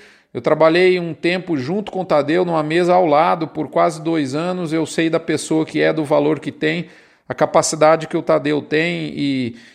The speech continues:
e eu conversei com algumas pessoas que, por indicação, indicar não é fácil, né? Mas eu indiquei, o, muita gente chega até a mim e falou, "Ô, Rodrigo, você falou aquilo lá no Notícias do Fronte, e, e, e eu queria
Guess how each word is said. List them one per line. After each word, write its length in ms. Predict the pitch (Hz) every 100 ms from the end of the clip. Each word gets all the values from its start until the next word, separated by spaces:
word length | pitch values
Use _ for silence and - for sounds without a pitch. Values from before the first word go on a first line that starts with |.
| _
e 60 | 139
eu 80 |
conversei 500 | 143 175 175 160 185
com 140 | 175 185
algumas 380 | 165 165 190 -
pessoas 560 | 185 165 170 165 156
que, 120 | -
por 240 | 160 - 196
indicação, 560 | 208 190 202 170 -
indicar 380 | 175 170 180 208
não 100 | 233
é 80 | 226
fácil, 460 | - 175 156 - 151
né? 80 | 160
Mas 200 | 165 160
eu 80 |
indiquei, 580 | 196 190 - 175 190 190 - - _ -
o, 460 | 143 143 135 139
muita 300 | 156 180 196
gente 200 | 180 196
chega 220 | - 196
até 160 | 202 202
a 100 | 185
mim 200 | 165 196
e 40 |
falou, 200 | 202 226
"Ô, 40 | 220
Rodrigo, 280 | 185 170 170
você 100 | 196
falou 300 | - 202 208
aquilo 240 | 208 98
lá 160 | - 98
no 100 | -
Notícias 540 | - 185 185 196 165
do 100 | 170
Fronte, 640 | - 165 196 202 - 143 - - - - -
e, 120 | 165
e, 1160 | 170 139 175 175 170 151 139 160 165 160 156 160
e 20 |
eu 100 | 170
queria 500 | 196 190 196 185